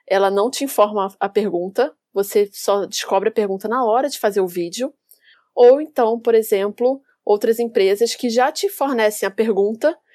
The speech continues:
e você tem que gravar um vídeo com o seu celular e subir pro YouTube. Tem essa opção. Depois disso, vem a dinâmica, que aí agora, como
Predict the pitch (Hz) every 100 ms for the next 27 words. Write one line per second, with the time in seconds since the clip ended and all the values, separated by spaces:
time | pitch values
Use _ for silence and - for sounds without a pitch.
0 | _ - 226 247 240 233 240 233 233 226
1 | 233 220 214 - 226 226 233 220 214 220
2 | 233 254 233 240 - _ - 240 262 302
3 | 214 160 175 - _ _ _ - 175 196
4 | 202 - 143 - _ _ _ - 269 285
5 | 269 247 196 202 - 277 247 220 220 269
6 | 262 175 175 - 170 - _ _ _ -
7 | 196 196 190 185 190 190 196 208 190